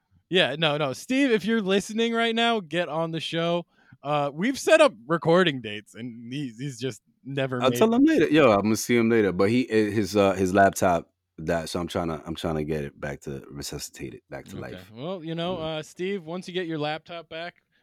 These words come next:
Speaker 1: we'd love to have you on the show.
Speaker 2: Oh my God, I don't know who, who would be Steve. I kinda know, but I would be like, "Aye,"
Speaker 1: Oh, no,
Speaker 2: that would
Speaker 1: I,
Speaker 2: be me.
Speaker 1: like, there was a time where, like, I just wanted Steve to play Kanye.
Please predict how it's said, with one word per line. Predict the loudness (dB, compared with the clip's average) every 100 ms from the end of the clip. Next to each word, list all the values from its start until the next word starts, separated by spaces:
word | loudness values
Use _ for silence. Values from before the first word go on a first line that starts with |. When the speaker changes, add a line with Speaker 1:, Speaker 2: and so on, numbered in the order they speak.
| _
Speaker 1:
we'd | -20
love | -18 -16 -14
to | -8
have | -8 -4
you | -4
on | -2
the | -4
show. | -6 -10 -12 _ _ _ _ _ -12
Speaker 2:
Oh | -10
my | -10 -12
God, | -10 -10 -10 -10
I | -10
don't | -8 -6
know | -6 -6
who, | -4 -2 -2
who | 0 0 0
would | -2
be | -4
Steve. | -2 0 2 0
I | -4
kinda | -6 -4
know, | -4 -4 -6 -12 _
but | -16 -16 -16
I | -16
would | -16 -16
be |
like, | -16 -14 -8
"Aye," | -2 4 6 6 6
Speaker 1:
Oh, | 6 8
no, | 8
Speaker 2:
that | 6
would |
Speaker 1:
I, | 6 2
Speaker 2:
be | 2
me. |
Speaker 1:
like, | 4 2 2 0
there | 4
was | 4 4
a |
time | 4 4 4 4
where, | 4 4
like, | 4 2 0 -2
I | -4
just | -4 -4
wanted | -4 -4 -6
Steve | -8 -8 -8 -8
to | -8
play | -6 -8
Kanye. | -8 -8 -6 -4 -2 -4